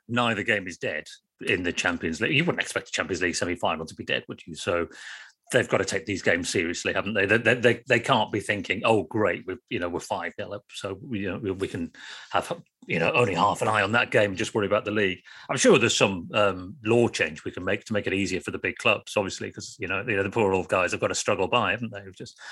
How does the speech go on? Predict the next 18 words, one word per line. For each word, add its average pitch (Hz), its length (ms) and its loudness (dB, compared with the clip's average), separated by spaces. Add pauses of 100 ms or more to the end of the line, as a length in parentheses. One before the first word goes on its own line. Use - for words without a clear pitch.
(140)
"Oh, 135 120 6
five 151 260 4
subs, - 300 -2
that, 113 180 -4
that 120 140 2
should - 140 0
help 98 200 0
next - 200 -6
season. 90 280 -8
That'll, 120 320 -8
you 113 120 0
know, 98 100 4
that 113 140 2
should 98 120 -8
make 104 160 0
life 95 220 4
easier." 85 320 2 (720)
Um, 151 300 4